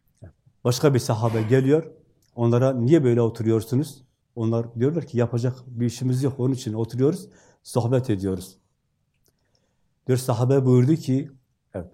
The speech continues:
oturmayın, kalkın, hep beraber kazanalım.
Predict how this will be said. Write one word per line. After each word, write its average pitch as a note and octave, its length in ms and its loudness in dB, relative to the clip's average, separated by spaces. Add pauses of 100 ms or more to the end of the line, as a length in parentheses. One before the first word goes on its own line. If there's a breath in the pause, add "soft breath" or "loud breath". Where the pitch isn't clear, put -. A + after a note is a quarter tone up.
oturmayın, A#2 560 0 (500)
kalkın, C#3+ 540 2 (1800)
hep D3 240 2
beraber C3 320 2
kazanalım. A#2+ 580 0